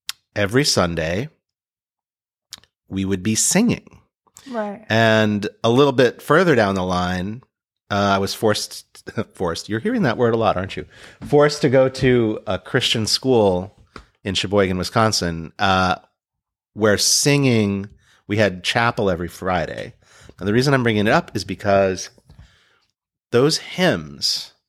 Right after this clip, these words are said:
Speaker 1: two things. First of all, I think there's something about singing in a group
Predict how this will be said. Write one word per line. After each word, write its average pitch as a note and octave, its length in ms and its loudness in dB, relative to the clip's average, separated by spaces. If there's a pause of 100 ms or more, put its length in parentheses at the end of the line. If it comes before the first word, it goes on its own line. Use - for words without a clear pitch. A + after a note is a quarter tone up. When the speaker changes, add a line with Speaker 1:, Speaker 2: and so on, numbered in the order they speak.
(800)
Speaker 1:
two A3 140 2
things. - 340 -4
First - 300 0
of B2+ 80 -2
all, G2 240 4
I G#2+ 60 -6
think C3 220 -4
there's D3 180 0
something C#3 360 -2
about G#2 520 -2 (880)
singing B2+ 480 2
in A2 120 2
a F#2+ 60 0
group F2+ 520 -4